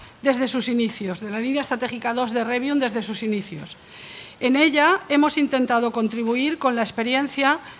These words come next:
de una universidad que con más de quinientos años de antigüedad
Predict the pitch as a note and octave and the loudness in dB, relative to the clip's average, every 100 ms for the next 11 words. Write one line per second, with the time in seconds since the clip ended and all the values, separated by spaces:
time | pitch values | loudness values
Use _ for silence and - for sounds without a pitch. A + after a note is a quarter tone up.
0 | - A3 C4 D4+ D#4+ C#4+ C4 A#3+ B3 A#3+ | -6 2 4 6 6 4 2 -2 -2 0
1 | C4+ F#4 - - - C4+ B3+ A#3+ B3+ D4 | 0 0 -6 -20 -4 -2 2 2 4 4
2 | - - - B3+ C#4+ C4+ C4+ B3+ B3+ C4 | 2 -8 -4 -4 0 2 2 2 2 2
3 | B3+ A#3 A#3+ A#3 A#3+ A3+ B3 D4+ | 0 0 -2 -2 -2 0 2 0